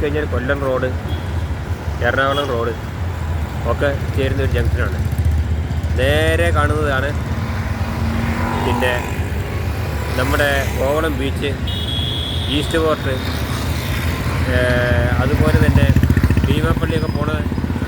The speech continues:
നേരെയുള്ള റോഡാണ്. കണ്ടില്ലേ? അപ്പോൾ ഇന്ന് ഇതൊന്ന് കാണാനായിട്ട് വന്നതാണ്.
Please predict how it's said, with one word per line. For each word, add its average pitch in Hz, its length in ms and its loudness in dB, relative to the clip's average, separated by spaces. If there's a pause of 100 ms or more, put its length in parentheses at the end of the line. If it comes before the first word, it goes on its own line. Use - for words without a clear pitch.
(260)
നേരെയുള്ള 151 480 2
റോഡാണ്. 117 320 -2 (1900)
കണ്ടില്ലേ? - 300 2 (1700)
അപ്പോൾ 156 140 2 (100)
ഇന്ന് 175 160 2 (240)
ഇതൊന്ന് 180 280 -2
കാണാനായിട്ട് 165 480 0
വന്നതാണ്. 123 340 0